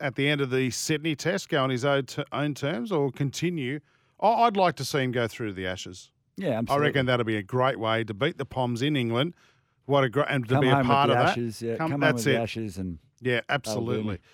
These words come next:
Speaker 1: What do you think? Oh four five seven, seven three six, seven three six is our text number. Rooster Mars, Merry Christmas, Rooster Mars. He says, "Woogie, two boxes of Chico rolls is only twelve bucks, and that is full freight. Much better value." I, look, I,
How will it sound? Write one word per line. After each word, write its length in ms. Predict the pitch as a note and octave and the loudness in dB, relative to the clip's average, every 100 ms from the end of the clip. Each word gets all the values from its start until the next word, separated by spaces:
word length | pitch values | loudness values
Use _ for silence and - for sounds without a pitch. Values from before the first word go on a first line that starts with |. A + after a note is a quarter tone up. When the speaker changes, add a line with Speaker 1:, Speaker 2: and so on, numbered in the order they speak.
| _ | _
Speaker 1:
What 100 | E3+ | 0
do 60 | E3 | 2
you 40 | |
think? 220 | D3+ F3 | 4 2
Oh 140 | D3+ E3 | 2 2
four 200 | F3 D#3+ | 2 2
five 240 | E3 D3+ | 4 2
seven, 300 | - F3 D3 | 2 0 0
seven 260 | B2 E3+ D#3 | -2 -2 0
three 200 | D#3 C#3+ | -2 -2
six, 280 | - D3+ - | -2 -4 -2
seven 240 | D#3 C#3+ | -2 -2
three 200 | - C#3 | -2 -4
six 260 | A#2 C#3 - | -2 -8 -4
is 60 | |
our 100 | C3 | -4
text 320 | A#2+ D#3 D3+ - | -2 -6 -6 -4
number. 280 | D3+ D3+ C#3 - - | -2 -2 -2 -8 -8
Rooster 300 | F3+ G#3+ - | 0 0 2
Mars, 300 | F3+ A3 G#3+ A3+ | 2 2 2 2
Merry 200 | B3+ G#3 | 2 2
Christmas, 540 | - B3+ - B3+ F3 | 0 -2 0 -2 0
Rooster 300 | F#3+ F3 - | 0 0 0
Mars. 340 | E3 F#3+ B3+ G3 | 2 2 2 -2
He 80 | G3 | -2
says, 240 | A3 F#3+ | 0 0
"Woogie, 340 | F#3+ A#3+ A3 | 0 0 -2
two 200 | - A#3+ | -2 -2
boxes 380 | G3+ A3 - E3 | 0 0 -2 -10
of 60 | D3 | -8
Chico 280 | G#3 G#3 F3 | -4 2 2
rolls 520 | F3+ G3+ E3+ F#3+ F3+ - - _ | 4 4 4 2 -2 -12 -20 _
is 140 | E3+ F#3+ | 0 2
only 180 | F#3 | 2
twelve 380 | E3+ - G#3+ D#3 | 0 2 2 2
bucks, 340 | B2+ G3+ E3+ - | 2 2 2 0
and 160 | D#3+ | 0
that 140 | F#3 G3+ | 0 0
is 140 | D#3+ | 0
full 360 | - - F#3+ F#3 | -2 0 2 2
freight. 500 | - - F#3 F3+ - _ _ _ | -2 -2 0 0 -4 _ _ _
Much 220 | - E3+ - | -4 -4 -2
better 220 | E3+ D3 | 0 0
value." 400 | C3 E3+ E3 B2+ | 0 0 0 0
I, 140 | D3+ - | 0 0
look, 300 | F#3+ G3 | 2 2
I, 80 | - | 0